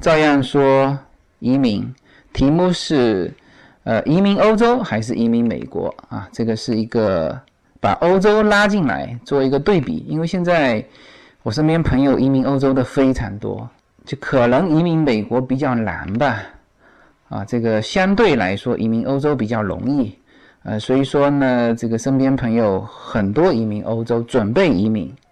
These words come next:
有的时候问到我，然后呢，我会给他们一些建议。那么在展开这个对比之前，我先跟，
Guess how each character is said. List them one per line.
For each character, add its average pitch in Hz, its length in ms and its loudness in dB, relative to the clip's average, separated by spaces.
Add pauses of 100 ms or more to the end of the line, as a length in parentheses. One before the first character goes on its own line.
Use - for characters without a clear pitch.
(160)
有 151 180 2
的 180 100 4
时 190 80 2
候 180 80 4
问 202 240 4
到 139 220 4
我， 92 280 -2 (240)
然 127 200 -2
后 160 340 2
呢， 147 220 4
我 104 340 2
会 117 640 0 (160)
给 98 180 0
他 127 140 -2
们 123 160 0
一 127 60 0
些 135 160 -2
建 135 280 0
议。 113 300 -2 (480)
那 175 80 -4
么 175 100 0
在 175 400 2 (920)
展 147 260 2
开 190 300 2
这 196 180 2
个 113 300 2
对 202 240 2
比 117 180 0
之 175 160 -2
前， 104 580 -4 (600)
我 113 260 0
先 190 300 -2
跟， 190 200 2